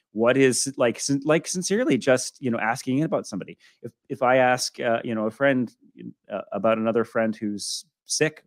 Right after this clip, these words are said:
or, you know, uh, has cancer or something, "Well, you know, how, how are they doing? Um, do they, they need any support? Like, is there anything I can, can we bring a meal over?" Something like that.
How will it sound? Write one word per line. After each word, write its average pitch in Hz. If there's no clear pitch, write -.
or, 101
you 101
know, 98
uh, -
has 107
cancer 143
or 92
something, 87
"Well, 101
you 117
know, 104
how, 107
how 95
are 107
they 131
doing? 135
Um, 98
do 113
they, 123
they 113
need 113
any 123
support? -
Like, 92
is 101
there 107
anything 117
I 113
can, 113
can 110
we 113
bring 120
a 117
meal 139
over?" 69
Something 104
like 101
that. 117